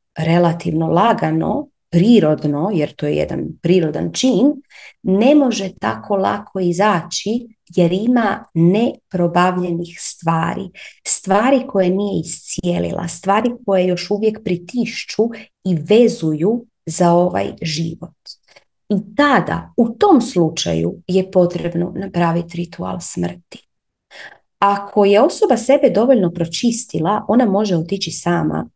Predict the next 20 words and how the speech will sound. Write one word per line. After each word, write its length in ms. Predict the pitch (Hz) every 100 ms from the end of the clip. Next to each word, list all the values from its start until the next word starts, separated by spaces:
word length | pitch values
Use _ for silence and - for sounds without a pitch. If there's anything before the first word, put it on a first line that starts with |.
| _
svjesno 880 | - - 208 208 185 - 170 175 175
tamo 440 | - 160 165 170 - _
gdje 160 | 175
treba 300 | - 170 165
otići. 720 | 95 87 - 80 - - - _ - - - -
I 80 | -
kad 140 | 208
smo 100 | 220
već 160 | 233 233
kod 160 | -
svjesnog 380 | - 214 214 175
odlaska, 680 | - 233 160 156 - 156 233 269 _ _ _ _ _ _
svjesni 560 | - - 254 254 247 214
odlazak, 560 | 202 156 156 180 208
svjesna 380 | - 196 214 180
smrt 460 | 165 208 214 - -
se 200 | - -
vježba. 600 | 156 160 160 147 - 202 - _ _ _ _ - - _ _ _
Kao 280 | - 202 202
prvo, 460 | 220 165 - -